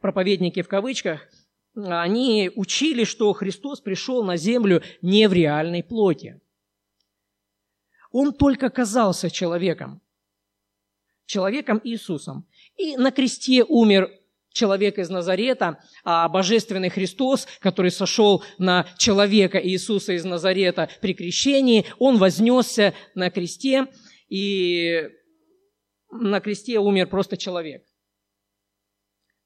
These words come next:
Другими словами, они учили, что реального воплощения Христа не было.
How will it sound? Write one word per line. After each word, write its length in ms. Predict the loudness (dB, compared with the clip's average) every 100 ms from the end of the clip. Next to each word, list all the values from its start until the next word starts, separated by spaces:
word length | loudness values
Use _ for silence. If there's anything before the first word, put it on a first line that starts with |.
| -2
Другими 340 | 0 2 2
словами, 540 | 2 2 4 4 4 4
они 180 | 4 4
учили, 340 | 4 0 0
что 240 | 0 -2 2
реального 600 | 2 4 4 2 2 0
воплощения 680 | 0 2 0 2 0 0
Христа 500 | -2 -4 -2 0 0 0
не 240 | -4 -4
было. 400 | -2 -2 -4 -8